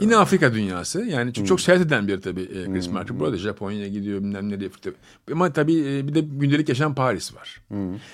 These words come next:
Speaker 1: Şeyi gösterdiği zaman mesela, bizim Gezi zamanında olduğu gibi bin dokuz yüz yetmiş üç yılındaki Lip hareketleri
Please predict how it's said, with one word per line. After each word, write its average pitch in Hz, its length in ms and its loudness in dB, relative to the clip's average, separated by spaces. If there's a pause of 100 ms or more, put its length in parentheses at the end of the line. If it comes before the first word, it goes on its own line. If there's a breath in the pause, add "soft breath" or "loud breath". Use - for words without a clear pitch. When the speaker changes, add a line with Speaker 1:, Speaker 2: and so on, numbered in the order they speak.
(120)
Speaker 1:
Şeyi 240 280 2
gösterdiği 185 520 4
zaman 113 260 2
mesela, 85 420 -8 (840 soft breath)
bizim 127 260 -2
Gezi 120 220 -2
zamanında 95 440 -4
olduğu 104 320 -2
gibi 101 360 -2 (360)
bin 117 180 -2
dokuz 123 220 -2
yüz 113 80 -2
yetmiş 117 280 -6
üç 135 140 -10
yılındaki 110 440 -4
Lip 139 180 4
hareketleri 73 680 -10